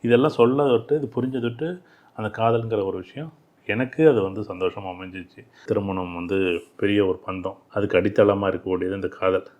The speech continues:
இது வந்து எல்லாருடைய வாழ்க்கையிலையும் காதல் வந்து சக்ஸஸ் ஆகணும்.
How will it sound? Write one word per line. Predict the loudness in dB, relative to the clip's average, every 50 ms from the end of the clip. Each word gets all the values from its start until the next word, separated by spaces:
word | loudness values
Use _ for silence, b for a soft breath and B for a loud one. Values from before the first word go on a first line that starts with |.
| _ _ -8
இது | -6 -4
வந்து | -4 -4 -4 -6 -4
எல்லாருடைய | 0 2 2 2 2 2 0 0 0
வாழ்க்கையிலையும் | 0 -2 -4 -6 -8 -6 -6 -4 -6 -8 -10 -12 B B B B B B B B _
காதல் | 0 0 2 4 4 2 2
வந்து | 0 -4 -6 -6
சக்ஸஸ் | -8 -6 -6 -4 0 0
ஆகணும். | 0 0 -2 -6 -10 -12 -12 -12